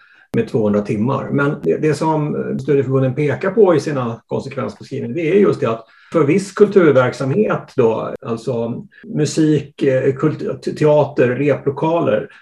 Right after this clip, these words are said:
den typen av verksamhet kommer ganska fort upp i, i de, de timmarna. Och, eh, nu såg vi att A B F i sin, eh, konsekvensbeskrivning också lyfter någon farhåga där, för att de, och det, det har de rätt i, att det är ganska otydligt.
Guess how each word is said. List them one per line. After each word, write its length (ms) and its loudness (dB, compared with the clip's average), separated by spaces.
den 240 4
typen 240 0
av 60 2
verksamhet 440 -2
kommer 220 -2
ganska 260 -4
fort 420 -6
upp 220 2
i, 220 2
i 100 -4
de, 500 -4
de 120 -6
timmarna. 480 -2
Och, 360 6
eh, 180 2
nu 80 -6
såg 220 -4
vi 60 0
att 140 -4
A 160 2
B 80 6
F 240 -2
i 40 -2
sin, 420 -4
eh, 200 0
konsekvensbeskrivning 920 -4
också 200 -6
lyfter 260 -4
någon 160 -4
farhåga 480 2
där, 120 -4
för 100 -4
att 80 -8
de, 260 -2
och 80 4
det, 160 4
det 60 6
har 140 8
de 120 6
rätt 240 4
i, 80 4
att 140 0
det 100 4
är 40 2
ganska 240 0
otydligt. 840 -2